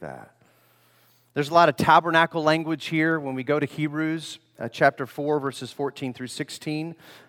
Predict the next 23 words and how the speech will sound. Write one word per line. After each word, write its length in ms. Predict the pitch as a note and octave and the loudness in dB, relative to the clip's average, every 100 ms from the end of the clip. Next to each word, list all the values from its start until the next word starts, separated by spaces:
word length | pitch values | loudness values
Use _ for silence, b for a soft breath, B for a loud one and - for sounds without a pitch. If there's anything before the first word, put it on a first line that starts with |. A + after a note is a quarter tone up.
| _ | _
Just 180 | C3 - | -14 0
gonna 160 | D3+ | 2
paraphrase 640 | C3+ - D3+ D#3 - D3 B2+ | 2 4 2 4 4 2 2
it 80 | - | -8
here, 420 | - D3+ D#3 D3+ b b b b b - | -2 -2 -2 -6 b b b b b -4
um, 240 | A#2+ B2 | -2 4
but 200 | C#3 C3 | 2 6
that 680 | D#3 D3+ - _ - - - | 6 6 2 _ -20 -20 -10
because 300 | C#3+ E3 D#3+ | -2 0 2
of 100 | E3+ | 2
our 100 | D#3 | 0
confession 600 | E3+ C#3+ E3+ D#3+ F3+ D#3 | -2 4 4 4 0 -2
in 120 | D3 | -4
Jesus, 480 | B2+ F3 D#3 A#2+ C3+ | -2 -2 -2 -6 -6
we 200 | D3 C#3+ | -4 2
now 240 | C#3 D#3+ | 4 4
can 260 | - C#3+ A2+ | 2 -6 -6
boldly 480 | C#3 C3+ D#3 D3+ E3 | -2 -2 -2 -2 -2
approach 600 | C#3 C#3 - D3 D3+ - | -2 -4 -2 -2 -4 -8
the 80 | D#3 | -12
throne 500 | - C3 C3+ C#3 C#3 | -6 -2 -2 -2 -6
of 160 | B2 | -6
God's 440 | A#2+ A#2 A#2+ A#2+ | 2 6 6 2